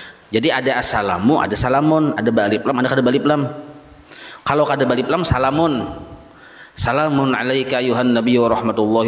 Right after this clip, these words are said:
wabarakatuh. Salamun alayka ayuhan nabi wa rahmatullahi wabarakatuh."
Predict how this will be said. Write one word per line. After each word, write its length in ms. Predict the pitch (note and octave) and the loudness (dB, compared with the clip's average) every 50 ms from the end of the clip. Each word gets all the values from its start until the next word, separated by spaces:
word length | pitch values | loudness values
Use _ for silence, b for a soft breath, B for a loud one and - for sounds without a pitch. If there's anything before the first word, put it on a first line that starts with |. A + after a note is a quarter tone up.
| A2+ | 2
wabarakatuh. 480 | G#2+ A2 G#2+ G#2+ - A#2 G#2+ - A2+ A2 | 2 2 0 0 0 -2 -2 -2 -2 -2
Salamun 400 | - C3 C3+ C3 A2+ A#2 A#2 A2+ | 0 0 0 0 0 0 0 0
alayka 240 | G#2+ A2+ A2+ A2 A2+ | 2 0 0 0 0
ayuhan 160 | A2+ A2 A2+ | 0 2 2
nabi 240 | A2+ A2 A2 A2+ A2 | 0 2 2 2 4
wa 80 | G#2+ | 4
rahmatullahi 320 | A2 G#2+ A2 A2 G#2+ G#2+ A2 G#2+ | 4 2 2 2 2 2 2 2
wabarakatuh." 360 | G#2+ G#2 G2 G2+ G2+ G#2+ G2 | 2 2 0 0 -2 -2 -4